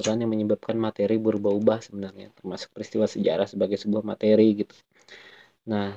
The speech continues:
dari konsep tersebut kita bisa menyatakan bahwa segala sesuatu itu sebenarnya berubah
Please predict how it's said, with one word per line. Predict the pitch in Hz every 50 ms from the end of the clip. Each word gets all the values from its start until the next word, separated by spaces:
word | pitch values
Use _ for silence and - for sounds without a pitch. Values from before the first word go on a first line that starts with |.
| -
dari | - 113 110 110 117 131 127
konsep | - 120 113 113 113 -
tersebut | - - - - 104 98 98 107 120 131 135 - _ _ - -
kita | - 101 - 120 120
bisa | 120 120 -
menyatakan | 120 120 113 113 - - - 120 113 120
bahwa | 113 113 117
segala | - 123 113 117 113 113
sesuatu | 113 - - - 117 - - 110
itu | - - -
sebenarnya | - 127 123 120 131 135 135
berubah | 131 143 143 139 120 104 101 110 -